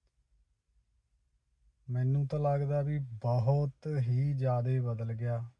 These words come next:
ਜ਼ਮਾਨਾ। ਜਿੱਥੇ ਪਹਿਲਾਂ ਪਿਆਰ, ਆਪਸੀ ਪਿਆਰ ਹੁੰਦਾ ਸੀ, ਸ਼ਾਂਤੀ ਹੁੰਦੀ ਸੀ, ਸਕੂਨ ਹੁੰਦਾ ਸੀ,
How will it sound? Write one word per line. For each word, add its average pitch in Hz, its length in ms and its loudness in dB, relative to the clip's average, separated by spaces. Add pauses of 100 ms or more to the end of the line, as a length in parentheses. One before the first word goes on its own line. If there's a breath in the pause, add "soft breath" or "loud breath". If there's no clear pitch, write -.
(560)
ਜ਼ਮਾਨਾ। 101 460 -8 (2500)
ਜਿੱਥੇ 147 1000 0 (420)
ਪਹਿਲਾਂ 143 600 0 (540)
ਪਿਆਰ, 131 400 2
ਆਪਸੀ 131 520 0
ਪਿਆਰ 127 420 -2
ਹੁੰਦਾ 123 420 2
ਸੀ, 123 360 -2 (760)
ਸ਼ਾਂਤੀ 123 680 0
ਹੁੰਦੀ 123 280 2
ਸੀ, 123 220 -4
ਸਕੂਨ 127 480 -2
ਹੁੰਦਾ 117 400 2
ਸੀ, 117 240 -6